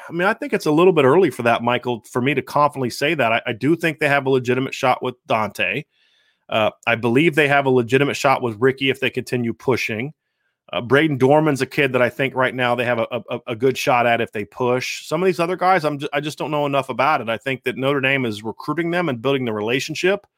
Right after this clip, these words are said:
but I don't think they're necessarily pushing for any of these kids at this, for some of those lower level kids. So I think those are the guys right now I think Notre Dame is in the best position with, but I couldn't say, well,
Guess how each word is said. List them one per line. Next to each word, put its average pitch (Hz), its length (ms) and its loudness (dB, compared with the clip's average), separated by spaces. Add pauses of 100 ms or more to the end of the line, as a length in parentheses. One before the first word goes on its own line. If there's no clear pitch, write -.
(640)
but 131 160 2
I 139 60 6
don't 156 160 2
think 143 160 -2
they're 131 120 -2
necessarily 135 640 0
pushing 127 500 -2
for 127 160 -4
any 117 120 -2
of - 20 0
these 107 140 -6
kids 113 260 -2
at 98 80 -10
this, 110 160 -8
for - 160 -4
some 127 180 0
of 120 60 2
those 110 200 0
lower 117 320 0
level 104 220 -2
kids. 123 320 -2
So 104 160 -8 (1300)
I 165 100 4
think 156 120 4
those 170 140 4
are 160 40 2
the 151 60 -2
guys 147 260 4
right 127 220 2
now 175 420 4
I 151 60 6
think 135 180 -2
Notre 123 180 0
Dame 117 140 -2
is 101 80 -8
in 110 40 -10
the 107 80 -6
best 107 260 -6
position 104 420 -8
with, 104 280 -8
but 110 160 -2
I 123 100 2
couldn't 127 260 -4
say, 127 240 2
well, 113 200 -2